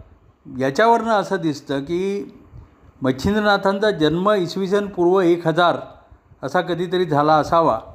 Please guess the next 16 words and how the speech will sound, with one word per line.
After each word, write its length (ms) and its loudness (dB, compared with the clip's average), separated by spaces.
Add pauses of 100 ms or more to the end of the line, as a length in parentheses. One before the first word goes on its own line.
(580)
आणि 720 -2
त्यांची, 300 0
त्यांनी 360 -2
समाधी 420 2
घेतली 640 -4 (440)
सोळाशे 480 2
बत्तीस 480 -4
साली, 240 -2 (1300)
इसवी 260 2
सन 180 0
सोळाशे 380 0
बत्तीस. 560 -4 (640)
आणि 560 0 (420)
ते 120 4
म्हणजे, 340 2 (1200)
अ, 460 2